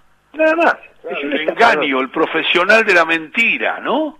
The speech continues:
Speaker 1: Claro, claro, es un estafador.
Speaker 2: Iba para un lado y salía para el otro.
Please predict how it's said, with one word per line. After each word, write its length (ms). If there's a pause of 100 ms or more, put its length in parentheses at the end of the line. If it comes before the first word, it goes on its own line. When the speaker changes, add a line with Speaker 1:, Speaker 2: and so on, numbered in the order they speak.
Speaker 1:
Claro, 400
claro, 360
es 140
un 80
estafador. 680 (220)
Speaker 2:
Iba 260
para 220
un 160
lado 200
y 60
salía 320
para 180
el 100
otro. 380